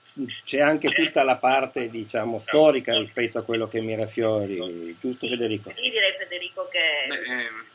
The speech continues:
Speaker 3: sì, diciamo, il, il libro inizia con la storia di, un po' con la S maiuscola, per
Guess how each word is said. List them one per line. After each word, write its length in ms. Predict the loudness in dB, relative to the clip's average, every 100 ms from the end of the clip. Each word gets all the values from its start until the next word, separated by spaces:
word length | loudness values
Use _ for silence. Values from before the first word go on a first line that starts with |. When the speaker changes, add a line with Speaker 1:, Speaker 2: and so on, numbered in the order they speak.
| _ _
Speaker 3:
sì, 180 | -6 -4
diciamo, 460 | -2 -2 -2 -2 -4
il, 240 | -4 -8 -10
il 120 | -10
libro 240 | -8 -6
inizia 360 | -4 -4 -4 -4
con 180 | -4 -6
la 100 | -6
storia 440 | -8 -10 -10 -12
di, 80 | -12
un 180 | -18 -20
po' 80 |
con 140 | -14 -4
la 160 | -4
S 160 | -4 -6
maiuscola, 680 | -10 -10 -10 -16 -18 -16 -16
per 140 | -18